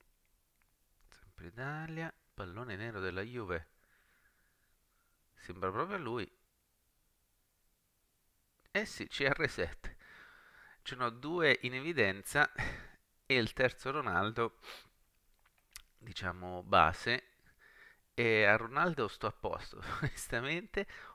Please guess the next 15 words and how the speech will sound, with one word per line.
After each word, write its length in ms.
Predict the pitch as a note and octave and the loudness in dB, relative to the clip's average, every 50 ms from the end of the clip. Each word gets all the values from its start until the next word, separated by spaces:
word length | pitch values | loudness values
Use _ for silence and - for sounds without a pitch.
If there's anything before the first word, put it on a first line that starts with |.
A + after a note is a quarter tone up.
| - _ | -14 _
Ho 160 | - - - - | -4 -4 0 0
anche 280 | - - A#2 - - | 0 -2 0 4 6
Alexandro, 760 | C#3 B2 A2+ B2+ - - - - F3+ D#3 C3+ G2 F2+ F2 E2+ | 8 8 8 6 2 -2 -4 0 2 2 2 2 0 -8 -10
interessante, 640 | F2 E2 - - F#2+ F#2 - - - A#2+ G2+ F2+ - | -12 -10 -6 -4 -4 -4 -4 -2 0 0 0 -2 -4
un 120 | E2+ E2 - | -14 -12 -10
terzino 400 | - G2 - - - A2+ B2 - | -10 -10 -10 -10 -10 -10 -8 -8
sinistro, 560 | - - C#3+ G2+ E2 D#2+ - - - A#2+ - - - - - - - | -10 -10 -10 -10 -12 -14 -12 -10 -10 -10 -10 -12 -16 -20 -20 -20 -12
e 140 | - - A2 | -8 -6 -6
Cedric, 720 | - - - F#3+ E3+ C#3 G2+ F#2 F2 - - - - - - | -6 -6 -6 -6 -4 -2 -2 -2 -4 -4 -6 -10 -10 -10 -4
ma 140 | C#3 C#3 C#3 - - _ _ _ _ _ | -4 -4 -4 -4 -6 _ _ _ _ _
Messi 480 | - D#2 B1+ - - - - - A2+ - - | -10 -10 -10 -10 -10 -12 -12 -12 -12 -12 -12
niente, 460 | - F2+ D#2 D#2 D#2+ E2 - - - | -12 -12 -10 -10 -12 -10 -8 -6 -4
però, 280 | - D3+ A2+ - - - - | 0 0 0 0 -2 -6 -10
per 180 | - - - - | -12 -14 -14 -12
carità, 460 | - - C2+ D2 D2 D2+ G2+ F2+ E2 | -12 -12 -10 -10 -4 0 0 0 0